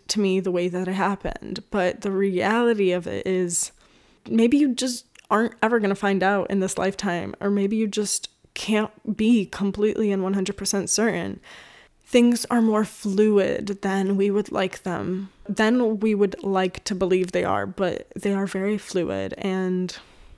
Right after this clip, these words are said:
expecting an immediate outcome and really searching for that immediate outcome may give you an answer that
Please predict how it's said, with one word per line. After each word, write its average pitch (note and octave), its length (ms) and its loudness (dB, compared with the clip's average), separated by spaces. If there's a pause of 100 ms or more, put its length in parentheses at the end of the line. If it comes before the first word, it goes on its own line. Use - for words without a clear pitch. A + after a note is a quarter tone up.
(200)
expecting B3+ 560 0
an A3+ 60 4
immediate F#3+ 420 2
outcome F3+ 400 0
and F#3 160 0
really G3 240 2 (200)
searching G#3 420 0
for A3 100 -2
that G3 160 0
immediate F#3+ 300 0
outcome G#3+ 500 2
may G#3 180 2
give B3+ 260 4
you B3 220 0
an G#3 140 0
answer G3 480 -2
that F3+ 520 -4